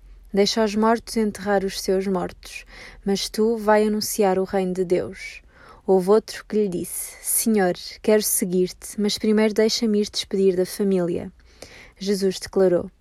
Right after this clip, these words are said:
"Todo aquele que pega na charrua e olha para trás não serve para o reino de Deus."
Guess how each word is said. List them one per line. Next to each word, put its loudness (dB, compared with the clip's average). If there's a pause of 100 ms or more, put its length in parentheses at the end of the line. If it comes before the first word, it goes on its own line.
(160)
"Todo 4
aquele 4
que -16
pega 4
na 0
charrua 4
e 4
olha 4
para -2
trás 2 (340)
não 4
serve 0
para 0
o -2
reino -2
de -4
Deus." -8